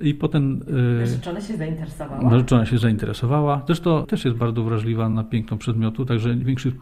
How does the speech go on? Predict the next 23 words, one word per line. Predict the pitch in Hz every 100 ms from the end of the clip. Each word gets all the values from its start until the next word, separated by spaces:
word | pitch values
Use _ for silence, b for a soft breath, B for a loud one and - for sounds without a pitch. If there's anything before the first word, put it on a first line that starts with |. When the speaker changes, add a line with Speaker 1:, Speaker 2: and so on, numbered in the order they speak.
| -
Speaker 1:
trudności | 123 127 - 135
nie | 127
było | 127 123 110
i | - 120 117 117 113
nie | 127
ma | 123 120 98
konfliktów | 135 127 147 127 123
na | 123
tym | - 120 113
polu, | - 127 131
jest | 127 120
zgoda. | 123 117 117 131 147 160 B B B B
Te | - 160 160
muszle | 180 -
traktowałem | 165 175 175 170 165
jako | 165 160
rzecz | 156 -
taką | 160 180
ładną | 196 113 107
tylko, | 107 127 123 - -
ale | 160 175
potem | 220 214
z | 202